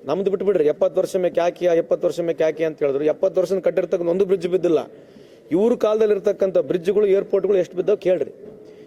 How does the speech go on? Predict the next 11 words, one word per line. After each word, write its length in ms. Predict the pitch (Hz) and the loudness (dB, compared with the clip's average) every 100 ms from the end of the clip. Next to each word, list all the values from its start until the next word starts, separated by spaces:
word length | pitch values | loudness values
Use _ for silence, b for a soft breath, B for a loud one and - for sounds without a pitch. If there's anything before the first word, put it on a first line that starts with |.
| - | -14
ಈಗ 60 | 123 | -8
ಸುಮ್ನೆ 160 | 190 208 | -2 0
ಉದಾಹರಣೆಗೆ 540 | 180 214 202 156 131 - - - 143 | 2 0 0 0 -2 -4 -20 -14 -2
ಯು 120 | 196 | 0
ಪಿನಲ್ಲಿ, 420 | 226 214 156 117 - - - - - - - - | 2 0 0 -4 -10 -20 -20 -20 -20 -20 -20 -4
ಯು 100 | 147 | -4
ಪಿನಲ್ಲಿ 480 | 180 196 185 143 139 - - | 0 0 2 2 0 -2 -6
ಆರು 220 | 170 214 | -2 2
ಏರ್‌ಪೋರ್ಟ್‌ಗಳು 480 | 220 - 220 208 208 | 0 0 0 2 2
ಮಾಡಿದ್ದಾರೆ. 340 | 196 156 117 - - - - - - - - - | 2 0 0 -6 -14 -20 -20 -20 -20 -20 -20 -4
ಯಾರು? 500 | 139 160 185 214 | 0 2 0 -4